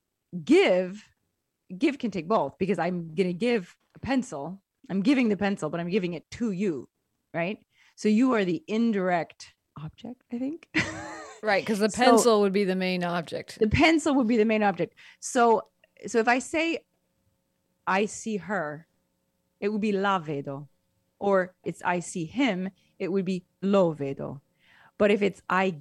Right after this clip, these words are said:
Speaker 1: give him," it's not lo do, lo do. I give to him, we would say in English, "I give him," but in Ita-, you know, correctly, it's actually, "I give to him." And so that got me,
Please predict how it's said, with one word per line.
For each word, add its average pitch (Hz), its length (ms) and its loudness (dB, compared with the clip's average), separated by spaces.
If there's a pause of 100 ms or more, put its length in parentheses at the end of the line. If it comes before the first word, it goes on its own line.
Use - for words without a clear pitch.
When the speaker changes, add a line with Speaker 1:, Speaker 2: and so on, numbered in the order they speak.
(140)
Speaker 1:
give 277 260 0
him," 156 580 -12 (260)
it's - 180 -6
not 247 280 2
lo 180 380 4
do, 175 160 0 (140)
lo 175 260 2
do. 143 380 -4 (880)
I 180 100 -4
give 170 300 -4 (180)
to 160 120 -2
him, 139 340 -6 (160)
we 196 160 2
would 170 160 0
say 170 160 -2
in 165 80 -4
English, 175 240 -6
"I 151 80 -6
give 143 200 -8
him," 131 260 -10
but 156 120 2
in 190 100 0
Ita-, 180 460 -4
you 160 60 -6
know, 160 100 -4
correctly, 180 460 -4
it's 165 100 -6
actually, 160 240 -4
"I 170 80 -4
give 170 260 -6
to 165 160 -6
him." 139 260 -8 (760)
And 214 180 2
so 254 100 2
that 214 240 2
got 226 220 -2
me, 202 280 -4